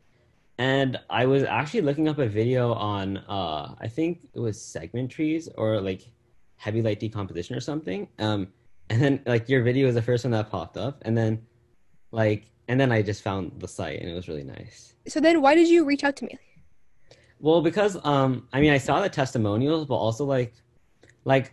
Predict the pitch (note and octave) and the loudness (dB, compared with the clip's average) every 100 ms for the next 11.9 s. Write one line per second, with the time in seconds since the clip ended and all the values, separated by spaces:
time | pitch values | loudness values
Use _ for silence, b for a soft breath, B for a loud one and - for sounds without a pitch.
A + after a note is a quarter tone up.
0 | - C#3+ - C#3+ D3 E3+ F3 C#3+ C3 D3 | 0 0 4 2 4 2 2 2 2 4
1 | D3 B2+ C3+ C#3 A2+ G#2+ C3 A#2 G2 - | 4 2 2 2 2 0 -2 -2 -4 -8
2 | F2+ F2+ - C3 C3+ D3 C#3+ C3+ D3+ D#3 | -10 -8 -6 -4 -4 -4 -6 -2 -2 -2
3 | - _ _ - _ _ - _ _ _ | -8 _ _ -20 _ _ -20 _ _ _
4 | _ C3 C3+ B2+ B2+ C#3+ B2+ A2+ A2+ - | _ 0 2 4 2 0 0 0 -2 0
5 | G#2 A#2+ B2+ B2 C#3+ C#3+ E3 C#3 A#2+ G#2+ | 0 2 0 0 -2 0 0 0 2 0
6 | C3 D3 D3+ A#2+ G2+ - A#2 A#2 A2+ G#2+ | 2 2 2 2 -2 -4 -2 0 0 -4
7 | A2 B2+ B2+ G2+ G2+ G2+ F2+ - C3+ D#3+ | -4 0 0 0 -4 -8 -8 -8 -4 -4
8 | - _ _ _ - B2+ B2 C3+ B2 G#2+ | -6 _ _ _ -4 0 2 2 2 -2
9 | - - A2 - G#2 A#2 G#2+ G2+ F#2+ F2+ | -4 -2 -2 -2 -4 -2 -2 -2 -2 -6
10 | E2+ - - F2+ - - - _ _ _ | -8 -14 -14 -14 -16 -20 -20 _ _ _
11 | - _ _ _ - - D4 C#4+ | -20 _ _ _ -20 -8 -4 -2